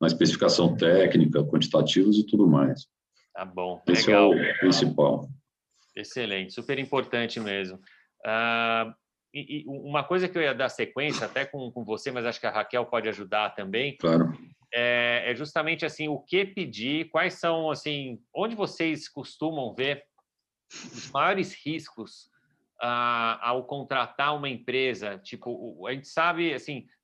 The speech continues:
Speaker 2: primeiro eu queria saber o que que é importante pedir, a gente sabe que tem um, uma lista ali de documentos, mas, ah, os principais itens ali, de uma forma objetiva pra gente saber o, o que que é necessário pedir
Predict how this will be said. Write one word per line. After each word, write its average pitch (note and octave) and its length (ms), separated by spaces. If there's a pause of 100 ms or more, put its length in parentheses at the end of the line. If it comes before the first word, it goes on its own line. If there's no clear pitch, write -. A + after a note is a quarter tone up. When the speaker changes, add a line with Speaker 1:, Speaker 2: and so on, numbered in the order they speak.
Speaker 2:
primeiro E3+ 300
eu G3 40
queria F3+ 160
saber C3 400
o B2+ 100
que - 160
que A#3 100
é - 20
importante D#3 560
pedir, A2+ 360
a D#3+ 40
gente C3 160
sabe B2+ 240
que - 120
tem B2+ 260
um, G#2 140 (220)
uma G#2+ 200
lista A#2 380
ali G2+ 160
de F#2+ 240
documentos, G#2 600
mas, C3+ 360 (320)
ah, A2+ 140
os A2+ 160
principais E3 720
itens C#3 440
ali, A2+ 360
de B2 100
uma A2 140
forma A#2 300
objetiva A2 680
pra G#2 140
gente G2 220
saber G2+ 340
o, B2 160
o A#2 40
que - 180
que F3 120
é D#3+ 240 (420)
necessário C3 760
pedir B2+ 420